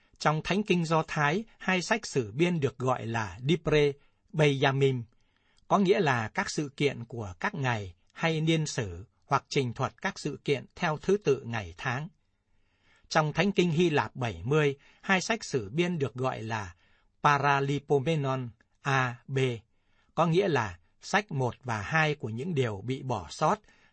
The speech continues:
trong các sách Samuel và sách Các Vua. Từ Hy Lạp này cũng có thể dịch là những điều được truyền lại.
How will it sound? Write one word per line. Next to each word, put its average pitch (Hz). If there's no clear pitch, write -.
trong 143
các 165
sách -
Samuel 139
và 104
sách 156
Các 165
Vua. 123
Từ 147
Hy 196
Lạp 143
này 127
cũng 214
có 226
thể 120
dịch 110
là 117
những 202
điều 127
được 120
truyền 117
lại. 107